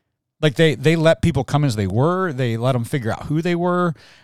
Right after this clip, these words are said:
Um, they walked through life with me. Like, I, I remember, I mean, I was, I was a pretty jacked up teenager.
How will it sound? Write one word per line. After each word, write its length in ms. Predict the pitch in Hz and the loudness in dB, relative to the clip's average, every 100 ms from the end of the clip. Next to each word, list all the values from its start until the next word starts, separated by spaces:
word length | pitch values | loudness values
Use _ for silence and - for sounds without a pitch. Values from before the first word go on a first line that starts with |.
| - | -4
Um, 400 | 127 123 117 110 | 0 0 -2 0
they 120 | 151 | 2
walked 280 | 156 170 - | 4 4 2
through 140 | 175 | 0
life 220 | 143 143 - | 2 2 0
with 140 | 98 | -2
me. 480 | 113 147 180 185 175 | 0 2 2 -2 -4
Like, 260 | 101 117 | -2 -2
I, 140 | 117 131 | -2 -2
I 60 | 143 | -2
remember, 280 | 170 170 131 | -2 0 -2
I 60 | |
mean, 180 | 139 147 | -4 -4
I 40 | 180 | -4
was, 340 | 156 101 - _ _ | -6 -8 -14 _ _
I 60 | 123 | -8
was 100 | 160 | -6
a 60 | 131 | -6
pretty 680 | - - 160 165 147 123 101 101 _ _ - _ | -8 -6 -2 0 0 -2 -4 -10 _ _ -20 _
jacked 340 | - 127 - | -4 -4 -2
up 200 | 139 104 _ | -2 -2 _
teenager. 580 | - 139 101 90 90 90 | -8 -6 -4 -6 -8 -8